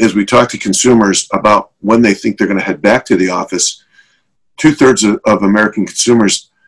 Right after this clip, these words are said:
think they will continue to work from home after the pandemic. And in fact, the vast majority of them wanna work at home more than half the time.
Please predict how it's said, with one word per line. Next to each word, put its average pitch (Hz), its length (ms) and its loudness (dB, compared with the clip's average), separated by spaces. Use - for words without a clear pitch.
think - 420 0
they 110 240 4
will 107 180 2
continue 113 480 0
to 95 60 2
work 101 240 -4
from 85 180 -4
home 104 360 0
after 101 280 -2
the 90 100 -4
pandemic. 98 540 0
And 95 120 0
in 90 80 -6
fact, 98 340 0
the - 80 -12
vast 113 280 2
majority 110 360 0
of 82 60 -8
them 107 240 -2
wanna 98 180 0
work 98 220 -4
at 90 80 -6
home 90 320 -6
more 113 220 4
than 98 320 -2
half - 300 0
the - 80 -10
time. 139 400 -4